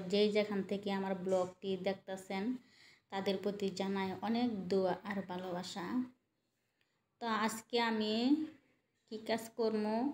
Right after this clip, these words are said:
এটা আপনার সাথে share করবো। আপনারা আমার সাথেই থাকবেন,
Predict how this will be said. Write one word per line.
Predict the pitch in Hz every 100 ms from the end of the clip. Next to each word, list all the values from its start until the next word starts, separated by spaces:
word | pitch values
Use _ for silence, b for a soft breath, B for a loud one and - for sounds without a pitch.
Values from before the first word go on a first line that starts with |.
| 220
এটা | 208 208
আপনার | 208 208 202
সাথে | - 202 196 196
share | - 214 196 190
করবো। | 196 190 190 190 247 - b b b b
আপনারা | 208 196 214 196
আমার | 190 190 190
সাথেই | 190 190 190 185
থাকবেন, | 196 185 180 180